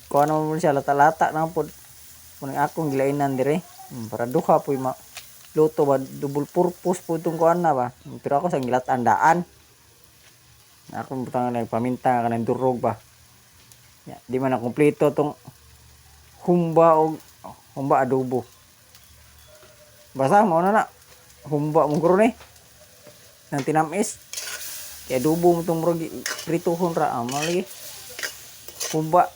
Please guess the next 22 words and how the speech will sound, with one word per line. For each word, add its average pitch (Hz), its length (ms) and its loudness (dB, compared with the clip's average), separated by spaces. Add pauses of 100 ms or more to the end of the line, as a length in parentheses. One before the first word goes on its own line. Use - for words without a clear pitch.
(960)
Mo 135 240 -6
ning 160 240 -4 (340)
kamaya 196 460 4
na 156 100 4
to 143 80 0
din 131 220 -2
ha, 139 100 2
kay 127 240 -6
para 131 160 -4
lami 156 400 0
kay 151 140 0
ba, 131 180 0
usa. 135 300 -4 (600)
Kuwan 170 240 2
pa, 147 120 2
murag 165 200 2
na 156 120 0
siya 139 160 -2
iskabitsi. 127 640 -8
Mm. 110 500 -12 (1300)
Tinamis 170 480 0
ba? 160 200 4